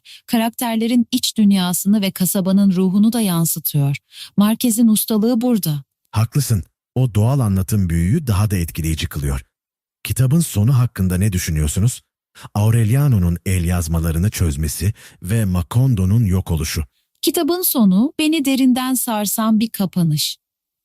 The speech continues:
Speaker 1: Aureliano, Melquiades'in el yazmalarını çözerek ailenin tüm tarihini ve kendi sonunu öğreniyor. "Soyun atası ağaca bağlanır,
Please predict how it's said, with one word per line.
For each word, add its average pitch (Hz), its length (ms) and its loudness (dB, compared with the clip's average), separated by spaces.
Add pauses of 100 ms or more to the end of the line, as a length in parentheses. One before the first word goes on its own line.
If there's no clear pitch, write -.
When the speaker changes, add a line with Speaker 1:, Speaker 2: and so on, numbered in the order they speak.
(400)
Speaker 1:
Aureliano, 226 800 0 (260)
Melquiades'in 233 880 0
el 190 160 0
yazmalarını 202 640 0
çözerek 196 560 -2 (100)
ailenin 233 540 2
tüm 311 280 -4
tarihini 220 540 0
ve 233 80 -4
kendi 233 300 0
sonunu 247 380 2
öğreniyor. 180 560 -2 (200)
"Soyun 330 380 2
atası 269 400 -2
ağaca 226 380 -2
bağlanır, 170 500 -2